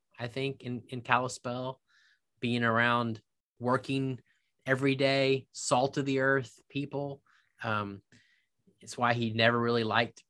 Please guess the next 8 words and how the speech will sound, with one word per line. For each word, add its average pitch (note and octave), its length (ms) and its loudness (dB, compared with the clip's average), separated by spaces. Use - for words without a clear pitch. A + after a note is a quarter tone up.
pretense. C#3+ 720 -4
Um, G#2 440 -8
he, A2 540 -8
even B2+ 260 -2
when A#2+ 120 -2
he A#2+ 100 -2
was A#2+ 240 -2
around, A#2 520 2